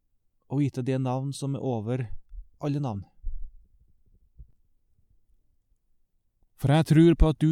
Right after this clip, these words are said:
kommer igjen derfra for å dømme levende og døde. Og da kommer du ikke stille og forsiktig som første gang. Da kommer du slik at hvert kne skal bøye seg. Hver eneste skal i ett øyeblikk forstå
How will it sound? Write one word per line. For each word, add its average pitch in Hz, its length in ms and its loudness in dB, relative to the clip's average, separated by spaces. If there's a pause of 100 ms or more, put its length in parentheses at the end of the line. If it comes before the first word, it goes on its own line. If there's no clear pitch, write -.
kommer 147 300 0
igjen 147 260 0
derfra 127 380 -4
for 139 160 -2
å - 20 -2
dømme 131 400 0
levende 123 400 -2
og 123 80 -4
døde. 107 300 -4 (1900)
Og 120 80 -2
da 147 80 0
kommer 135 240 0
du 117 60 -6
ikke 160 100 -4
stille 151 480 -2
og 120 80 -6
forsiktig - 560 -6
som 143 160 -6
første 123 320 -8
gang. 139 220 -8 (1600)
Da 127 80 -4
kommer 143 240 -4
du 113 60 -8
slik 139 340 -2
at 135 160 -6
hvert 131 320 -6
kne 131 260 -6
skal 131 220 -6
bøye 120 320 -4
seg. 113 240 -12 (1400)
Hver 151 400 2
eneste 139 440 0
skal 147 260 -2
i - 20 -10
ett - 300 0
øyeblikk 131 380 0
forstå - 420 -4